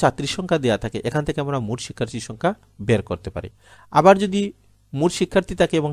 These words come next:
ছাত্রের সংখ্যা থাকে, মোট শিক্ষার্থী থেকে ছাত্রের সংখ্যা বিয়োগ করে আমরা ছাত্রীর সংখ্যাও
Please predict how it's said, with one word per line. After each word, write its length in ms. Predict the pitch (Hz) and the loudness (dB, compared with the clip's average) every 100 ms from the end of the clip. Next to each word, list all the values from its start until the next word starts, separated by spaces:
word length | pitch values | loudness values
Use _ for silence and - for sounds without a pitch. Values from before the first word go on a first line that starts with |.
| - | 0
ছাত্রের 380 | 127 - 143 165 | -2 0 -2 -4
সংখ্যা 240 | 165 147 117 | -6 -4 -4
থাকে, 200 | 95 90 92 _ _ - | -4 -6 -10 _ _ -4
মোট 140 | 180 - | -2 -2
শিক্ষার্থী 360 | 180 - 165 - | -4 -2 -4 -2
থেকে 160 | 180 175 160 | -2 -2 0
ছাত্রের 340 | - 170 127 139 | 0 0 -4 -8
সংখ্যা 220 | 151 147 123 | -6 -6 -4
বিয়োগ 160 | 101 - | -6 -4
করে 120 | 127 104 | -4 -4
আমরা 140 | 110 - | -6 -6
ছাত্রীর 320 | 98 - 107 | -6 -6 -12
সংখ্যাও 300 | 131 117 156 | -12 -2 -2